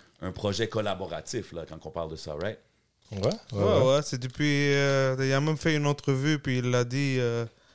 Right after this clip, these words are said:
Speaker 3: euh, une entrevue où, euh, t'as, t'as pris de la bouffe, là. T'étais en train de manger sur une terrasse, là. Ça, c'est en deux mille dix-neuf, je te parle.
Speaker 1: OK.
Speaker 3: C'est depuis
Speaker 2: Ah,
Speaker 3: ce
Speaker 2: ok,
Speaker 3: temps-là.
Speaker 2: ouais, ouais, je m'en souviens.
Speaker 3: Ouais, il y
Speaker 1: C'est
Speaker 3: avait
Speaker 1: depuis ce temps-là,
Speaker 3: Ouais,
Speaker 1: vous
Speaker 3: moi, le but,
Speaker 2: Ouais.
Speaker 3: c'est que, le but de tout ça, au début, c'est qu'est-ce qu'on voulait faire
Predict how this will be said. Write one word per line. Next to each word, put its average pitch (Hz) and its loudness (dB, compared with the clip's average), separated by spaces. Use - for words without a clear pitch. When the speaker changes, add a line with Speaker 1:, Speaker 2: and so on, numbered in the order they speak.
Speaker 3:
euh, 110 -2
une 117 -6
entrevue 123 -8
où, 131 -6
euh, 117 -8
t'as, 120 -8
t'as 117 -2
pris - -6
de 120 -4
la 117 4
bouffe, 123 -2
là. 110 -2
T'étais - -6
en 113 -2
train - -6
de 113 -6
manger 120 0
sur 117 -4
une 117 -2
terrasse, 120 -2
là. 107 -6
Ça, 143 -4
c'est 135 -2
en 123 0
deux 120 0
mille 139 0
dix-neuf, 127 2
je - -8
te 127 2
parle. 113 -2
Speaker 1:
OK. 90 -10
Speaker 3:
C'est 117 -6
depuis 113 -2
Speaker 2:
Ah, - 4
Speaker 3:
ce 135 4
Speaker 2:
ok, 135 6
Speaker 3:
temps-là. 131 8
Speaker 2:
ouais, 131 6
ouais, 131 4
je 104 -4
m'en 104 2
souviens. - 0
Speaker 3:
Ouais, 160 10
il - 8
y 160 8
Speaker 1:
C'est 160 8
Speaker 3:
avait 156 6
Speaker 1:
depuis 185 0
ce - -4
temps-là, 156 -2
Speaker 3:
Ouais, 180 10
Speaker 1:
vous 143 8
Speaker 3:
moi, 208 8
le 196 6
but, 190 4
Speaker 2:
Ouais. 110 8
Speaker 3:
c'est 113 12
que, 180 6
le 175 6
but 180 2
de 185 4
tout 196 0
ça, 196 4
au 170 6
début, 151 -6
c'est - -12
qu'est-ce 165 -10
qu'on 160 -4
voulait 139 -2
faire 190 4